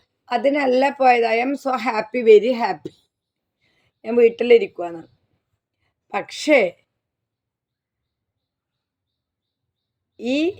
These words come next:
ശരീരത്തിൽ ഓർമ്മയില്ലിടത്തോളം കാലം, ജീവനില്ലിടത്തോളം കാലം നിന്നെ പൂട്ടിക്കാനാടാ ഞാൻ ജീവിക്കുന്നത് മേലാള.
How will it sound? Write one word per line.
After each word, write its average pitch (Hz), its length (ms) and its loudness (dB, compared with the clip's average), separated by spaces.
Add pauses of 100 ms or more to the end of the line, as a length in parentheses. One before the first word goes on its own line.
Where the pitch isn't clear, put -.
(1400)
ശരീരത്തിൽ 220 840 0 (1300)
ഓർമ്മയില്ലിടത്തോളം 214 1160 2
കാലം, 165 300 -10 (1160)
ജീവനില്ലിടത്തോളം 208 1200 -2
കാലം 165 300 -6 (1120)
നിന്നെ 214 320 -4
പൂട്ടിക്കാനാടാ 262 760 -2
ഞാൻ 240 220 -2
ജീവിക്കുന്നത് 180 680 -4
മേലാള. 170 400 -4